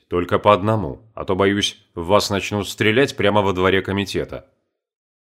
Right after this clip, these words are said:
Замечание Баллока отнюдь не показалось никому излишним, и Джонсон с Суздальцем не просто разделились, но и выдвинулись через разные выходы.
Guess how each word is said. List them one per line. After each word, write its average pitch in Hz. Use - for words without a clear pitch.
Замечание 113
Баллока 156
отнюдь 139
не 147
показалось 143
никому 104
излишним, 87
и 104
Джонсон 120
с 113
Суздальцем 107
не 110
просто 175
разделились, 85
но 104
и 117
выдвинулись 107
через 101
разные 123
выходы. 85